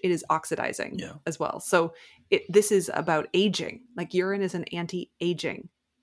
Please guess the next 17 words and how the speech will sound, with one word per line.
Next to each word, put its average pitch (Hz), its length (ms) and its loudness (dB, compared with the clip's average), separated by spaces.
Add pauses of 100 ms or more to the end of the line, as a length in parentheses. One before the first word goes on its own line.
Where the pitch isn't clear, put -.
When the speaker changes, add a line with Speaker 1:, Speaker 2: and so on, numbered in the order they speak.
Speaker 1:
thing. - 280 -4 (840)
And 185 100 2
one 208 100 4
of 226 60 6
the 214 80 6
biggest 196 320 4
things 185 220 -2
people 185 320 -2
say 185 180 2
to 196 80 2
me 160 300 -6 (100)
is, 170 220 -4
now, 147 200 -2
I, - 80 -2 (100)
I 160 60 -10
think 185 220 -4
I, 156 180 -2